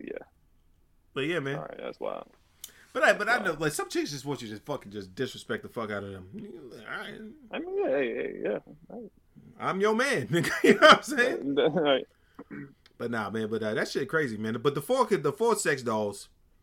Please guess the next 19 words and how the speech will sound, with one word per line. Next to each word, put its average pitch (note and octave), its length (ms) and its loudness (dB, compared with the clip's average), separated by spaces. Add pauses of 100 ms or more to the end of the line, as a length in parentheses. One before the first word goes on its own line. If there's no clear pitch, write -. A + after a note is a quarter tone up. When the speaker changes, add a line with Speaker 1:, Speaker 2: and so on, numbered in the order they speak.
(640)
Speaker 2:
and A2+ 140 -4
all A#2 140 0
that A2 180 -2
shit, A2+ 260 -4
I A3 140 4
can, D3 180 -8
I D3+ 120 4
dig D#3 300 0
it. E3 140 -2
I D3+ 140 8
wouldn't C#3+ 260 0
do A2 160 0
it A#2 140 -4 (100)
because, A2 340 -2
you A#2 120 -6
know, G#2+ 140 -2
I G2+ 100 0
love, A#2 360 -2
uh, G#2 240 -4